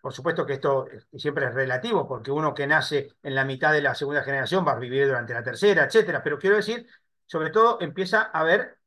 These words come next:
nuevos temas, nuevos conflictos, etcétera, etcétera, etcétera. Empieza a haber más persecuciones, menos persecuciones, más movimiento geográfico, etcétera, etcétera, etcétera. Por ejemplo, eh, es evidente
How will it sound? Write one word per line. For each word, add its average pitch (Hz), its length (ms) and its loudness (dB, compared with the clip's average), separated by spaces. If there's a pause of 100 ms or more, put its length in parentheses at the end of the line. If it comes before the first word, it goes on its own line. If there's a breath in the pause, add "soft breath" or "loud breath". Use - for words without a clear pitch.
(140)
nuevos 185 500 0
temas, 220 320 0
nuevos 185 340 2
conflictos, 220 720 -4
etcétera, 208 500 2
etcétera, 160 440 -2
etcétera. 143 340 2
Empieza 123 220 -8
a - 20 -6
haber 127 140 -2
más 135 120 -2
persecuciones, 156 640 -4
menos 143 200 -4
persecuciones, 165 920 0 (220 soft breath)
más 147 180 0
movimiento 139 640 -2
geográfico, 143 560 0
etcétera, 170 400 0
etcétera, 170 360 -2
etcétera. 208 460 2 (260 loud breath)
Por 180 140 2
ejemplo, 139 640 -2 (360 soft breath)
eh, 139 460 0
es 147 160 -10
evidente 214 800 2